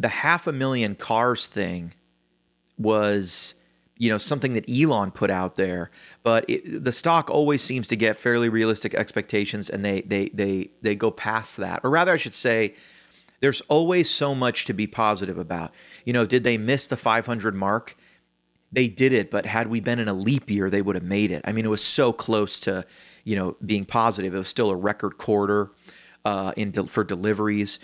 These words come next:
Literally by January second, they had delivered over five hundred thousand cars. So, you know, did they make it by the thirty-first? They were forty-eight hours late or something. It, that's the kind of thing. And then you look at that and you realize, well, that five hundred thousand anyway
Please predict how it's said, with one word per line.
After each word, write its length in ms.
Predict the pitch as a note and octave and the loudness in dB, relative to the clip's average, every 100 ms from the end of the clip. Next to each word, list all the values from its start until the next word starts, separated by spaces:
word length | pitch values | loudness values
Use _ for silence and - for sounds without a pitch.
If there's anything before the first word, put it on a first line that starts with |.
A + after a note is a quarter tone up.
| - - | -16 -4
Literally 460 | B2+ C#3+ D3+ C3 A#2 | 4 4 4 2 2
by 280 | G2+ G#2+ A2 | 2 0 0
January 420 | A#2+ A#2+ A#2 G#2 | 0 0 0 0
second, 500 | - C3 A#2 G#2 G#2 | 2 0 0 -4 -2
they 100 | G#2+ | 0
had 180 | G#2 G2 | 0 -2
delivered 380 | G#2 G#2+ G#2 - | 0 2 2 2
over 280 | B2+ G2+ | 2 2
five 260 | F2+ G#2 G2 | -2 0 0
hundred 220 | G#2 F#2 | -2 -4
thousand 300 | F#2+ F#2+ F#2 | -2 -4 -6
cars. 300 | - F2+ F2 | -6 -6 -4
So, 340 | - A#2 G2+ - - - - | 0 2 2 -2 -16 -20 -4
you 100 | A2+ | -2
know, 80 | G2 | -2
did 160 | G#2 | -2
they 80 | G2+ | -2
make 200 | G2+ G#2 | 0 0
it 40 | - | 0
by 120 | G2+ | -2
the 60 | |
thirty-first? 540 | G2+ G#2 G2+ - G#2 - | -2 -4 -4 -2 -2 0
They 80 | G2+ | -2
were 60 | |
forty-eight 360 | F#2 A#2 G#2+ G2 | 0 2 2 2
hours 280 | F#2+ G2 - | 0 -4 -4
late 240 | G2 G2 | -4 -4
or 60 | F#2 | -4
something. 340 | F#2+ F2 G2+ - - - - - | -8 -8 -12 -12 -20 -20 -18 -6
It, 160 | - - | -6 0
that's 360 | C3+ D#3+ F3+ | 2 4 2
the 60 | F3+ | -6
kind 220 | - D#3+ | -2 0
of 80 | A#2 | -2
thing. 460 | - C#3+ B2+ A2+ | -2 0 0 -2
And 120 | C3 C3+ | -2 -2
then 120 | D3 | 4
you 120 | C#3+ | 4
look 280 | B2 D#3 D#3+ | 6 4 4
at 100 | - | 2
that 260 | A2+ G#2 | 4 2
and 120 | A2+ A2+ | 0 -2
you 100 | A2 | 2
realize, 420 | A#2 A2 G#2+ G#2 | 4 4 2 0
well, 300 | A2+ G#2+ G2+ - - | 2 2 0 -14 0
that 200 | B2+ - | 0 2
five 320 | B2+ C3 B2+ | 2 2 2
hundred 280 | B2+ G#2+ - | -2 -2 0
thousand 460 | G#2 A2+ G2 G2+ | 0 0 0 -4
anyway 540 | G2 A2+ G2+ F#2+ F#2 | -2 -2 0 -2 -4